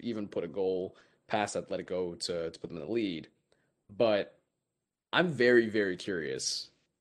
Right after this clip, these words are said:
how both these goalkeepers play against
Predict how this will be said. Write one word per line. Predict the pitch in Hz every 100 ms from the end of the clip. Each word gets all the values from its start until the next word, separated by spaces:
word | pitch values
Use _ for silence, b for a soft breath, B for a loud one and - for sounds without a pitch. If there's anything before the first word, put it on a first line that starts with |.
| _ -
how | - 117 110 104 95 80 - -
both | - 101 -
these | 90
goalkeepers | - 85 - 71 82
play | - 76 71 62 - _
against | 90 92 87 80 - -